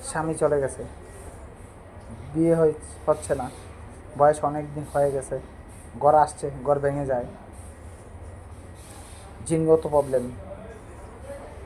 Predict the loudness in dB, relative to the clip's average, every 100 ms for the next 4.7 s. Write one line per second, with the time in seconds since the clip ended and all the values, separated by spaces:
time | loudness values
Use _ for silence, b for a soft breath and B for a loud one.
0 | -4 0 4 6 6 6 2 2 0 2
1 | 2 2 0 -6 -14 -14 -8 -4 -2 -2
2 | -2 -2 -4 -10 -18 -18 -18 -16 -16 -18
3 | -18 -18 -18 -16 -14 -8 -4 -2 -2 2
4 | 2 2 0 -4 0 -2 -2